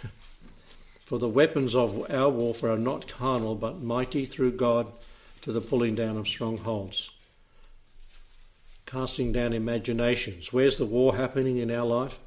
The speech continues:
In the mind. "Casting down imaginations and every high thing that exalts itself against the knowledge of God,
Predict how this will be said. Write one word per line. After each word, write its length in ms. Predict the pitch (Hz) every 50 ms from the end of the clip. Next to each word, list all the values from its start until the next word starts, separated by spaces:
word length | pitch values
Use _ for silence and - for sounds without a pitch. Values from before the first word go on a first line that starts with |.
| -
In 160 | 123 110 104
the 80 | 110 113
mind. 440 | 117 120 123 131 127 117 104 95 - - - - - - - - - - - - _ _ - - - - _ -
"Casting 320 | 127 120 120 - - 127 113
down 200 | 123 123 123 117
imaginations 840 | 117 110 120 123 123 110 123 113 117 120 120 117 - - 123 110 -
and 100 | 110 104
every 340 | 113 123 139 131 127 143 143
high 280 | 113 131 135 135 135
thing 240 | 127 - 147 139 143
that 140 | 135 120 110
exalts 500 | 110 92 92 104 127 131 147 156 - -
itself 420 | 151 - - - 131 127 139 -
against 360 | 135 117 - 120 117 - - -
the 60 | 113
knowledge 480 | 110 110 110 113 123 131 139 147 135
of 160 | 165 156 123 -
God, 280 | 131 117 113 113 107